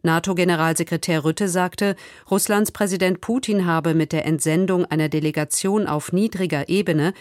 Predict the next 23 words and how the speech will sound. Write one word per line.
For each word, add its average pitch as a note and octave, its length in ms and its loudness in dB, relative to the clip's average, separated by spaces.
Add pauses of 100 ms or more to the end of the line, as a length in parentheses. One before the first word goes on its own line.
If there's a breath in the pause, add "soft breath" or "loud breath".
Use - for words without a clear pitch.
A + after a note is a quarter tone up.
(180 loud breath)
einen F#3+ 280 2
Fehler E3+ 340 2
gemacht. B2+ 480 -6 (560 soft breath)
Rütte D#3+ 240 0
äußerte D#3+ 400 0
sich D#3+ 260 -2
beim D3 280 0
Gipfeltreffen F3 760 -2
der D#3 180 -2
Europäischen E3+ 720 -2
Politischen F3 580 -2
Gemeinschaft D#3 720 -2 (400 soft breath)
in F3 120 2
der F3 140 2
albanischen E3 580 0
Hauptstadt D#3 420 -4
Tirana, F3 640 0 (300 loud breath)
an D#3+ 100 0
dem C#3+ 200 0
auch C#3 160 -6
Bundeskanzler D3 720 -2
Merz C3+ 400 -2
teilnimmt. C#3 680 -4